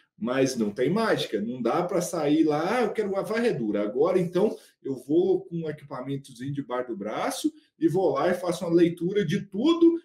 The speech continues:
e ele vai me dar tudo que tá presente no ambiente." Não, se isso não funciona dentro de um laboratório, imagine só num ambiente de, de trabalho. Não existe isso, não vai te dar tudo. Então, higienista ocupacional.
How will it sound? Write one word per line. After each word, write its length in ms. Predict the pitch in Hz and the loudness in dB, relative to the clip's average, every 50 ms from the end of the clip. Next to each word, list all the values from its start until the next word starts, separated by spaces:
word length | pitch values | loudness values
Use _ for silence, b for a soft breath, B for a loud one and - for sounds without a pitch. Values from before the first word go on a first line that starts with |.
| B - | B -6
e 100 | - 196 | 0 0
ele 120 | 220 233 | 0 2
vai 240 | 208 170 220 233 240 | 0 -2 -2 -2 -2
me 100 | 254 247 | -4 -6
dar 200 | 170 170 208 220 | -6 -4 -4 -4
tudo 340 | 220 - - 254 320 - - | -6 -6 -2 -2 -2 -2 -2
que 100 | - 233 | -6 -16
tá 160 | - - 214 208 | -14 -10 -10 -10
presente 520 | - 208 196 180 175 175 180 175 - 190 | -4 0 2 2 2 0 -6 -10 -10 -12
no 60 | 185 | -10
ambiente." 580 | 185 180 170 185 185 175 127 113 - - _ _ - | -10 -10 -8 -4 -4 -4 -4 -6 -10 -16 _ _ -14
Não, 320 | 226 202 196 - - - - _ | -10 -8 -6 -6 -8 -10 -14 _
se 300 | - - - - 208 196 | -18 -14 -8 -6 -4 -4
isso 240 | 208 220 - - 233 | -4 -4 -6 -6 -4
não 120 | 214 208 202 | -4 -4 -4
funciona 520 | 202 208 175 170 - - 156 139 135 120 | -4 -6 -6 -6 -4 -4 -4 -4 -4 -4
dentro 340 | 113 113 165 202 240 - - | -2 0 0 0 0 -2 -6
de 60 | - | -8
um 100 | 170 156 | -6 -4
laboratório, 720 | 143 113 123 117 110 98 - - - 160 180 156 110 - - b b b b b b _ _ | -4 -2 0 0 0 0 -2 -2 0 2 2 2 2 0 -6 b b b b b b _ _
imagine 440 | - 208 220 196 143 143 185 190 196 | -8 -4 0 0 0 0 0 -2 -2
só 400 | 175 - - 127 131 131 131 131 - _ _ _ _ _ _ _ _ _ _ _ _ - - | -4 -4 -2 -2 -2 -4 -6 -12 -16 _ _ _ _ _ _ _ _ _ _ _ _ -12 -8
num 240 | 90 117 139 147 147 | -4 -2 0 2 2
ambiente 480 | 139 135 123 123 120 113 113 - - 113 | 2 2 2 0 0 0 -2 -4 -8 -14
de, 220 | 113 - - 104 | -14 -16 -16 -14
de 140 | 101 120 113 - | -10 -10 -8 -6
trabalho. 480 | - 123 117 110 92 85 76 - - - | -4 -4 -4 -2 -4 -4 -4 -6 -8 -12
Não 220 | 95 104 147 202 | -8 -4 0 2
existe 640 | 220 214 185 139 - 117 135 165 170 - - 143 113 | 2 2 2 0 -2 -2 -2 -2 -2 -2 -2 -4 -4
isso, 220 | 101 - - 104 | -4 -4 -2 -2
não 200 | 104 123 147 196 | 0 0 0 0
vai 160 | 160 156 151 | 0 0 0
te 140 | 151 - - | 0 -4 -8
dar 160 | - - 151 - | -6 -4 -4 -4
tudo. 420 | - - 147 113 92 - - - _ _ _ _ _ _ _ _ _ _ _ _ | -4 -4 -2 -2 -2 -4 -6 -14 _ _ _ _ _ _ _ _ _ _ _ _
Então, 360 | - - 131 127 135 143 - - _ _ _ _ - | -6 -2 -2 -2 -2 -4 -8 -14 _ _ _ _ -12
higienista 640 | 104 104 104 120 117 113 107 113 143 147 - - | -10 -4 0 0 2 2 2 0 -2 -2 -4 -6
ocupacional. 840 | 170 - - - 175 170 - 185 165 139 101 90 87 85 - _ | -8 -6 -6 -6 -6 -6 -4 -6 -6 -4 -4 -6 -6 -8 -12 _